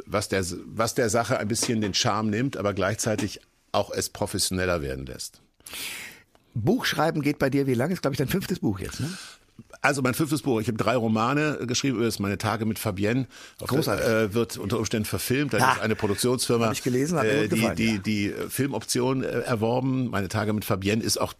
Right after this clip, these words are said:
Speaker 1: das Buch, was ich am, am, am, am wirklich in den, ans Herz geschlossen habe. Ähm, na ja, ein Buch begleitet dich, wenn du die Idee hast, ja? Wenn du die Idee noch nicht hast, noch länger. Aber wenn du die Idee hast, begleitet es dich ein Jahr.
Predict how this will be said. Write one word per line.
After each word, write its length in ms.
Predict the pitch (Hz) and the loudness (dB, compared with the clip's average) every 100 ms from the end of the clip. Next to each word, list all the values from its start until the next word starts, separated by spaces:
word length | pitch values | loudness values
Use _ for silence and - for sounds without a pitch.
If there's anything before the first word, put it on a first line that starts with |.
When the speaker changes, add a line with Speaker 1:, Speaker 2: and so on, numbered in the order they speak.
| - | -2
Speaker 1:
das 180 | 101 - | -2 0
Buch, 240 | 107 87 | -4 -2
was 140 | 90 | -2
ich 100 | 92 | -2
am, 100 | 92 | -6
am, 220 | 80 92 73 | -6 -6 -6
am, 200 | 80 78 | -6 -6
am 300 | 82 82 78 | -8 -8 -8
wirklich 200 | 95 87 | -8 -6
in 60 | |
den, 160 | 78 76 - | -8 -6 -8
ans 160 | 90 | -2
Herz 180 | 92 - | -2 -2
geschlossen 360 | 107 113 110 113 | -4 -2 0 0
habe. 200 | 113 - - - - - - | -2 -6 -18 -16 -16 -18 -2
Ähm, 340 | - 127 139 117 - - - - | 2 4 2 -4 -12 -20 -20 -6
na 160 | 101 123 | 2 4
ja, 360 | 131 113 101 - _ _ | 6 4 2 -4 _ _
ein 260 | - 123 113 | -2 0 2
Buch 340 | 107 170 151 | 2 0 -2
begleitet 720 | - 110 92 104 123 131 127 127 | -2 -2 2 2 2 0 -2 0
dich, 320 | 120 - - | -2 -4 -4
wenn 140 | 117 | 0
du 80 | 120 | 0
die 200 | 101 113 | 0 0
Idee 300 | 127 120 101 | 2 2 2
hast, 420 | 76 67 - - | 0 -4 -4 -6
ja? 280 | - 92 127 - | -4 -2 -2 -4
Wenn 80 | 92 | -4
du 60 | |
die 140 | 85 76 | -4 -4
Idee 240 | 78 127 | 0 0
noch 160 | 160 117 | 0 -2
nicht 180 | 120 | -2
hast, 240 | 117 107 - _ | -2 -2 -6 _
noch 180 | 90 - | -4 -2
länger. 300 | 71 64 - | -4 -4 -4
Aber 200 | 95 104 | -2 0
wenn 120 | 135 | 0
du 80 | 127 | 0
die 220 | 117 - | -2 -2
Idee 360 | 113 113 117 95 | -2 0 0 0
hast, 500 | 107 104 - - - | -2 -2 -4 -6 -6
begleitet 480 | 87 78 82 85 - | -2 0 -2 -4 -8
es 140 | - | -8
dich 200 | 85 - | -6 -4
ein 60 | 78 | -4
Jahr. 460 | 73 67 76 - | -2 -4 -8 -14